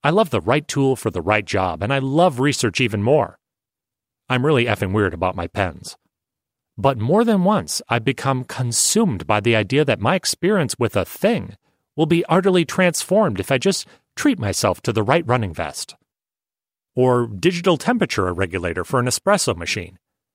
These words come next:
Or yes, Scrabble-themed keycaps. That's not the joy of collecting. It's the expectation of fulfillment. I watch video reviews or read people waxing rhapsodic,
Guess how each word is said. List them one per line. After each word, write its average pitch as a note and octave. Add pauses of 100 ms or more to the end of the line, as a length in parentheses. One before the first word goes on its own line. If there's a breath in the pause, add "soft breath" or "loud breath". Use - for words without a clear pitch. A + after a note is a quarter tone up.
(220)
Or D3+
yes, E3 (100)
Scrabble-themed D3
keycaps. - (840)
That's A3+
not B3
the -
joy C#3
of -
collecting. G#2 (460)
It's -
the D#3+
expectation C#3+
of A2
fulfillment. F2+ (680)
I D3+
watch G#3+
video G2
reviews D#2+
or E2 (300)
read C3+
people C#3
waxing A#2
rhapsodic, F2+